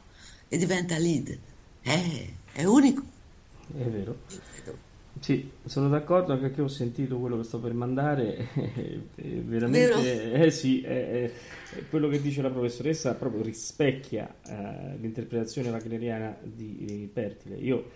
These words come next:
Speaker 2: sono un verdiano, ma, eh, devo dire che, eh, amo anche Wagner, eh,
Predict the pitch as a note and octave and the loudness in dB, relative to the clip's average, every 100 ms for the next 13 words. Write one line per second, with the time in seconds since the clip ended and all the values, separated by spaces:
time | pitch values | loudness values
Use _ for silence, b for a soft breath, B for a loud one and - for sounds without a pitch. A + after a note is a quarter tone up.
0 | B B B - - B2+ B2 A#2 A2+ C3 | B B B -20 -4 0 0 0 0 2
1 | D#3+ D3+ C3 A#2 A2+ A2 G#2+ A2 G#2+ A2 | 4 4 2 0 -2 -2 -4 -6 -6 -6
2 | A2+ A#2+ B2 A#2 A#2 A2 - G#2 G2+ - | -4 -4 -4 -4 -4 -4 -6 -6 -8 -10
3 | - - A#2 A#2+ A#2 A2+ A2+ A#2+ A#2+ G2+ | -14 -10 -6 -4 -2 -4 -6 -4 -4 -4
4 | A2 A#2 C3+ C#3 - A2 G#2+ - - | -4 -6 -4 -4 -6 -8 -8 -10 -12